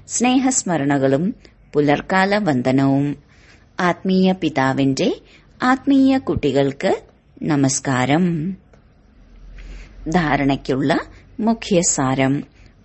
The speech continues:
ഒന്ന്, മായയുടെ ഗ്രഹപ്പിഴയിൽ നിന്ന് രക്ഷപ്പെടുന്നതിനു വേണ്ടി വായിലൂടെ സദാ ജ്ഞാനരത്നങ്ങൾ മാത്രം വീഴണം. സംഘദോഷത്തിൽ നിന്ന് സ്വയത്തെ സംരക്ഷിക്കണം.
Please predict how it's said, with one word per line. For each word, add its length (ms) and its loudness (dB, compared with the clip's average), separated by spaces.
ഒന്ന്, 420 4
മായയുടെ 680 4
ഗ്രഹപ്പിഴയിൽ 920 2
നിന്ന് 260 2
രക്ഷപ്പെടുന്നതിനു 960 0
വേണ്ടി 400 2
വായിലൂടെ 960 0
സദാ 400 0
ജ്ഞാനരത്നങ്ങൾ 1120 0
മാത്രം 680 0
വീഴണം. 540 2
സംഘദോഷത്തിൽ 1160 2
നിന്ന് 340 4
സ്വയത്തെ 680 2
സംരക്ഷിക്കണം. 920 0